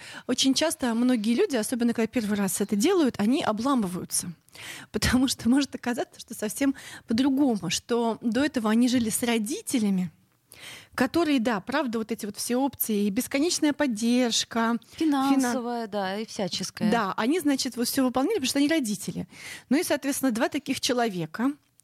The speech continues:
Speaker 1: а, еще не взрослых, приходят в семейные отношения. Мало того, че-то родители им не дали, а что-то к чему-то они привыкли. Они привыкли, что мама моет посуду.
Speaker 2: Готовит
Speaker 1: Я,
Speaker 2: еду.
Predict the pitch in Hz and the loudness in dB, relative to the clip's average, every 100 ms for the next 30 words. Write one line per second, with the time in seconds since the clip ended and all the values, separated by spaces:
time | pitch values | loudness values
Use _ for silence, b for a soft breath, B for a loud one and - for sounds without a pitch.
0 | - 233 220 214 202 247 - 254 247 233 | -2 0 2 2 0 0 2 2 2 2
1 | 208 - - - 220 - 349 - - - | 0 -2 -10 -6 -4 -2 -4 -8 -8 0
2 | 240 311 254 220 214 208 175 180 185 B | 2 4 2 0 0 0 0 -4 -6 B
3 | B B - 302 311 233 208 - 349 - | B B 0 0 0 -4 -6 -4 -4 -2
4 | 277 277 - 262 254 277 302 508 339 202 | -2 -2 0 2 4 4 4 2 2 2
5 | - 415 - - 370 - 262 269 269 226 | 0 -2 -2 0 2 2 0 0 0 0
6 | - 202 220 285 370 240 226 220 269 240 | 0 0 0 2 0 0 -2 2 2 4
7 | 247 - 220 - - 180 B B - 240 | 2 -2 -4 -4 -8 -8 B B -2 0
8 | 233 262 269 208 180 | 2 0 0 -4 -6